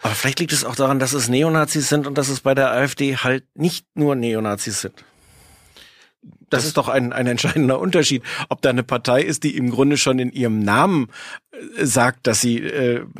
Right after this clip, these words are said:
Speaker 1: dass sie im Grunde eine, eine neonazistische Partei sind, während die A F D, und da können wir das, das können wir jetzt nicht tun, aber da könnten wir jetzt lange diskutieren, wie überzeugend die Abgrenzungsversuche der, äh, A F D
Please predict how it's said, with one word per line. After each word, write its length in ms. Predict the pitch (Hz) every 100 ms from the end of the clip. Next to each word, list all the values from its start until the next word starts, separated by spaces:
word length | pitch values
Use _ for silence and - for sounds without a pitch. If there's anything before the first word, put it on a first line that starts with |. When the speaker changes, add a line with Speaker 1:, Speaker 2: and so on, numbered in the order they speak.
| -
Speaker 1:
dass 180 | 131 117
sie 100 | 120
im 140 | 120
Grunde 220 | 120 123
eine, 200 | 117 113
eine 180 | 92 117
neonazistische 680 | 113 117 113 107 110 117 104
Partei 380 | 107 107 101 101
sind, 180 | 123 143 - - -
während 260 | 131 123
die 160 | 123 123
A 160 | 120 107
F 160 | 113
D, 200 | - 165
und 60 | 175
da 100 | 135
können 200 | 151 151
wir 60 |
das, 180 | 123 113
das 220 | - 110
können 160 | - 135
wir 80 | 113
jetzt 140 | 90
nicht 200 | 170 190
tun, 180 | - 113
aber 140 | 104
da 100 | 113
könnten 240 | 113 139 120
wir 60 |
jetzt 120 | 113 120
lange 160 | 123
diskutieren, 480 | 117 - 110 120 107
wie 80 | 110
überzeugend 640 | 104 98 - 151 170 151
die 120 | 127
Abgrenzungsversuche 920 | - - 110 104 107 - 104 104 98
der, 580 | 95 101 87 78 98 101
äh, 40 | -
A 120 | 104
F 160 | 80 -
D 260 | 113 101